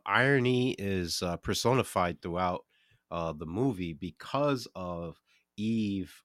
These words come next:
uh, played by Molly Shanahan, being a entrepreneur, business owner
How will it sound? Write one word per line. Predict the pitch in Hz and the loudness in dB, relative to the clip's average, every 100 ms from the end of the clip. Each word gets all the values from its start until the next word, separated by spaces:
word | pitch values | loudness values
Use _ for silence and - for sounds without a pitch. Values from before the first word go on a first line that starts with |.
| 92 | -8
uh, | 87 85 | -6 -6
played | - 101 95 87 | -6 -4 -4 -2
by | 92 90 | -4 -2
Molly | 85 90 92 87 | -2 -2 -2 -2
Shanahan, | - 113 104 90 92 87 82 _ _ _ - | -2 0 0 -2 -4 -6 -8 _ _ _ -6
being | 110 127 127 113 104 | 0 2 2 2 0
a | 95 92 90 87 | 0 -2 -2 -6
entrepreneur, | 104 107 101 92 101 101 104 95 | -4 -4 -4 -6 -4 -2 -2 -2
business | 110 104 104 - | -4 -4 -6 -6
owner | 95 95 92 90 | -4 -4 -4 -8